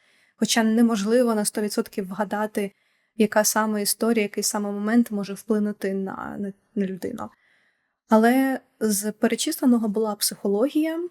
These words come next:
е, була психологія стосунків особливо, ем, детективи, класична література. В принципі,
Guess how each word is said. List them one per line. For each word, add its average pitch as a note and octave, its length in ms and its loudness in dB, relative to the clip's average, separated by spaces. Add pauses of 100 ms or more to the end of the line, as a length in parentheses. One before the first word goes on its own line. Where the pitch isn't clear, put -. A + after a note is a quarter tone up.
(340)
е, G#3 180 2
була A3 320 0
психологія G#3+ 600 -4
стосунків G3+ 800 -4 (200)
особливо, C4 760 -2 (720)
ем, G#3+ 540 -2 (160)
детективи, A#3+ 1040 0 (540)
класична G#3 500 0
література. D4 580 0
В C4+ 80 -4
принципі, A3+ 840 0